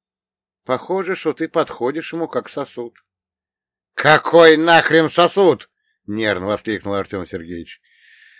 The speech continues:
"Сосуд для его аватара. И к тому же ты сейчас самый ближайший ко мне человек.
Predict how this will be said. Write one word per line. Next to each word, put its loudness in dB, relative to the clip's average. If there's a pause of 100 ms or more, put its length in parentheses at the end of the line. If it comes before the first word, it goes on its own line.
"Сосуд -6
для 0
его -4
аватара. -8 (920)
И -10
к -18
тому 0
же -4
ты -8
сейчас -6
самый -2
ближайший -6
ко -8
мне -10
человек. -12